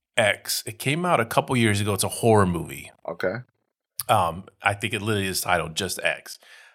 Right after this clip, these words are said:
Speaker 1: Not that good, but there's a couple of sex scenes. It's about these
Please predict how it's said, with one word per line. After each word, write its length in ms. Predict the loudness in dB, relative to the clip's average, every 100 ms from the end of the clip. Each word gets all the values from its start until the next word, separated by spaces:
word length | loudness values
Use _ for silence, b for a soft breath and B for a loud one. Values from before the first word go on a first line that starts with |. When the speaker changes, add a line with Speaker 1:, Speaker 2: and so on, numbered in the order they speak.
| _
Speaker 1:
Not 260 | 2 2 4
that 220 | 2 2
good, 380 | 0 2 0 -2 B B B B _
but 80 | 2
there's 220 | 4 2
a 40 |
couple 220 | 0 0
of 60 | 0
sex 280 | 2 2 2
scenes. 180 | -2 -2
It's 80 |
about 200 | 4 4
these 340 | 4 0 -2